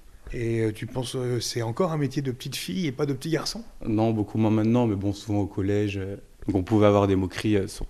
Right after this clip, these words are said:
Speaker 2: sur ce, sur ce métier-là, quoi.
Speaker 1: T'as, t'as subi, toi, justement, ce, des moqueries ?
Speaker 2: Un petit peu,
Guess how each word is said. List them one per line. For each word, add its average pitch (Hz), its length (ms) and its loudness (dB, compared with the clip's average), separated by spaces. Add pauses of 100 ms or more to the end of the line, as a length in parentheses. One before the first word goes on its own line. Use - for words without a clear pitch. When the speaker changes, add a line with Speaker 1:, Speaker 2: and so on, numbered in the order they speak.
(140)
Speaker 2:
sur - 260 -14
ce, - 140 -16 (200)
sur - 220 -14
ce - 140 -6
métier-là, 98 440 -6
quoi. - 120 -20 (360)
Speaker 1:
T'as, 143 200 -2
t'as 127 180 0
subi, 139 340 -6
toi, 139 200 -6
justement, 131 420 -8
ce, - 180 -10 (280)
des 120 100 -6
moqueries ? 123 320 -2 (480)
Speaker 2:
Un 117 80 0
petit 120 180 -4
peu, 101 260 -6